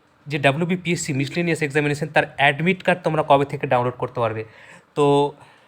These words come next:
এই ভিডিওর মাধ্যমে আমরা দেখে নেব তোমরা অ্যাডমিট কার্ড কবে থেকে ডাউনলোড করতে পারবে। তো এখানে কিন্তু পরিষ্কারভাবে ডাব্লিউবিপিএসসি তরফ থেকে বলা হয়েছে যে, "Candidates are requested to download their admit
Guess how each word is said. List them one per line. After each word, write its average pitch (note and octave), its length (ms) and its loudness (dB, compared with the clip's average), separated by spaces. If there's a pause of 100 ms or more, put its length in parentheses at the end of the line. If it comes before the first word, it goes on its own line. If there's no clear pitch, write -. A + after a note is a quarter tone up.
(360)
এই G3 140 2
ভিডিওর D#3+ 300 0
মাধ্যমে A3+ 260 4
আমরা F3+ 120 6
দেখে D#3 200 0
নেব F3+ 320 0
তোমরা D3 280 0
অ্যাডমিট C#3+ 400 0
কার্ড F3 220 0
কবে C3 180 2
থেকে C#3 220 -6
ডাউনলোড B2 300 0
করতে A#2+ 240 -10
পারবে। A2 220 -6 (380)
তো D#3+ 60 -6
এখানে F#3+ 260 -2
কিন্তু G3 300 -8
পরিষ্কারভাবে F#3 1000 -2 (680)
ডাব্লিউবিপিএসসি E3+ 760 -4
তরফ E3 220 -2
থেকে F3 440 -6 (340)
বলা D3 260 4
হয়েছে E3+ 480 -2 (800)
যে, D#3 180 -6 (100)
"Candidates E3 540 0 (160)
are D#3+ 240 4
requested G3+ 440 -4 (100)
to G3+ 40 -6 (160)
download F3 400 4
their F#3 140 4 (120)
admit E3 280 -2